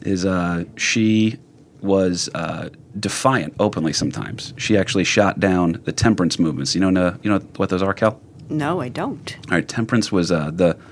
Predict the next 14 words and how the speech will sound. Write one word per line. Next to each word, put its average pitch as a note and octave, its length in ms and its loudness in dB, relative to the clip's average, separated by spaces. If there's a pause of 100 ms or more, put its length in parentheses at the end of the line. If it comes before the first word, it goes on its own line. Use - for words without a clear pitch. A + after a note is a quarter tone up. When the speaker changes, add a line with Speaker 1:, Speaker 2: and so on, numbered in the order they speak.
(200)
Speaker 1:
the - 80 -2
cause G#2+ 360 2
du F#2 140 2
jour F2+ 360 4
back D2+ 280 -2
then, D2+ 300 -6 (380)
um, D#2 440 -2 (140)
to F#2+ 160 2
have E2+ 260 0
people F2+ 280 -2
stop - 340 0 (320)
drinking E2 300 2
alcohol, - 440 -4 (540)
right? D#2+ 200 -2